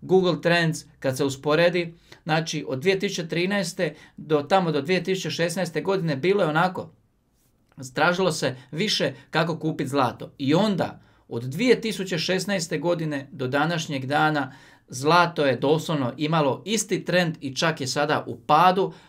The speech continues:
a Bitcoin znači eksplozija.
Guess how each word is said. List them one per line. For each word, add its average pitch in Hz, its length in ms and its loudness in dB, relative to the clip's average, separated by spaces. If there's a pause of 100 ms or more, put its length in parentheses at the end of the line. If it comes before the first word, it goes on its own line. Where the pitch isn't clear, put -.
a 117 140 -4
Bitcoin 156 500 -2
znači 147 460 -2 (240)
eksplozija. 127 800 0